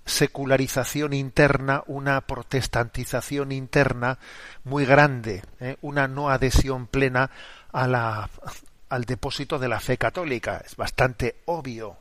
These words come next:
¿eh? obvio, ¿eh? una mundanización en lo, en,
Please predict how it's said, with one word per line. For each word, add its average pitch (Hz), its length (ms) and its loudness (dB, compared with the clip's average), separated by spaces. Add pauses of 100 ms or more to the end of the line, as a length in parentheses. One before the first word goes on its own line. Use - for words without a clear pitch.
(140)
¿eh? 156 180 -8 (440)
obvio, 123 520 -6
¿eh? 131 120 -10
una 135 480 -2 (260)
mundanización 127 1160 -2 (220)
en 123 260 -2
lo, 117 180 -4
en, 120 280 -10